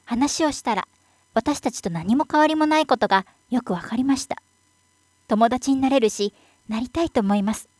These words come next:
と、編集者の狙い通り、答えてもらうことができました。その頃は、テープレコーダーはオープンリールでした。大きなテープレコーダー。小さい機械でも三キロ程度のものでしたが、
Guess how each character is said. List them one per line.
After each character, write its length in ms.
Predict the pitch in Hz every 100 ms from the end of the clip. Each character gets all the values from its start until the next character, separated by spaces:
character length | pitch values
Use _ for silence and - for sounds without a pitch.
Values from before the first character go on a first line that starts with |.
| _ _ _ _ _ _
と、 160 | - - - _ _ -
編 200 | 220 226
集 200 | - 220
者 140 | 185
の 120 | 160
狙 300 | 156 170 208
い 80 | 247
通 180 | 269 262
り、 120 | 202 _ _ _ -
答 240 | 233 262
え 60 | 302
て 100 | 247
も 140 | 208
ら 100 | 202
う 60 | 208
こ 100 | 226
と 80 | 233
が 100 | 202
で 100 | 202
き 140 | -
ま 140 | 180
し 80 | 208
た。 140 | - - _ _ _ _ _ _ _ _ _ _ _ _ _ _
そ 100 | -
の 120 | 277 269
頃 240 | 277 254
は、 160 | 214 - _ _ -
テ 160 | 226
ー 40 | 247
プ 140 | 277
レ 140 | 277
コ 180 | 269 269
ー 60 | 254
ダ 160 | 208
ー 20 | 180
は 140 | 175
オ 140 | 226 277
ー 20 |
プ 160 | 302
ン 100 | 302
リ 140 | 294 294
ー 40 |
ル 80 | 226
で 80 | 190
し 80 | -
た。 120 | - _ _ _ _ _ _ _ _ _ _
大 160 | 233 277
き 140 | 226
な 100 | 170
テ 140 | - 220
ー 80 |
プ 100 | -
レ 120 | 240 247
コ 140 | 240
ー 60 | 202
ダ 120 | -
ー。 20 | - _ _ _ _ _ _ -
小 160 | 311 302
さ 140 | 339
い 80 | 311
機 100 | -
械 200 | 240 196
で 100 | 180
も 200 | 170 190 _ _
三 240 | - 254 285
キ 160 | -
ロ 80 | 311
程 180 | 311 311
度 100 | 262
の 100 | 202
も 100 | 190
の 100 | 214
で 120 | 208
し 80 | -
た 100 | 208
が、 180 | -